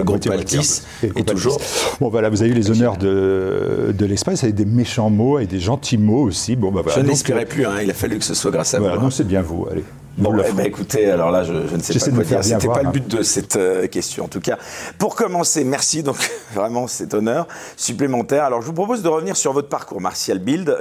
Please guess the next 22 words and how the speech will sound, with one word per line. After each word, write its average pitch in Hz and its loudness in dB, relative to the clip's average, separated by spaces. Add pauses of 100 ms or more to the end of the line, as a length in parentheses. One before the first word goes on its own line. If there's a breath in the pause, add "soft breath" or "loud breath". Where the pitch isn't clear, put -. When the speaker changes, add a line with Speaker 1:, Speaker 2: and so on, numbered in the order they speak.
Speaker 1:
qui - -14
vous 113 -4
a 120 2
conduit 117 -2
à 139 2
ce - -4
que - -8
vous 107 -2
êtes 117 -2
aujourd'hui, 98 0
à 127 0
savoir, 123 -2 (420 loud breath)
donc, 139 -2
je 139 -2
le 123 -4
disais, 104 -2
directeur 110 0
général 104 -4
de 87 -10
T - -2
V 95 0
L, 101 2